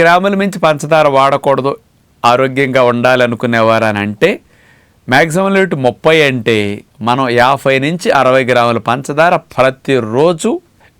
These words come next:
యావరేజ్ వెళుతున్నదట. అంటే త్రీ టైమ్స్ హెల్దీ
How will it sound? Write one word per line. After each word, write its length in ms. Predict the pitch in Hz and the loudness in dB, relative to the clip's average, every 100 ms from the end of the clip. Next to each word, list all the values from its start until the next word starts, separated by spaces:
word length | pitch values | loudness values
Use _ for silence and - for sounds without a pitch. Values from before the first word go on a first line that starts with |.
| 123 | 2
యావరేజ్ 520 | 139 185 196 202 202 196 | 4 4 2 2 0 -2
వెళుతున్నదట. 640 | 156 127 - 110 95 92 - - _ _ _ _ _ - | -2 -2 -2 -4 -2 -6 -10 -14 _ _ _ _ _ -6
అంటే 240 | 127 147 165 131 123 127 _ - | -4 0 0 2 -2 -6 _ -2
త్రీ 160 | 156 185 180 | 0 0 0
టైమ్స్ 360 | 170 202 170 123 - _ 117 | 0 0 -4 -6 -10 _ -4
హెల్దీ 300 | 139 180 | -2 0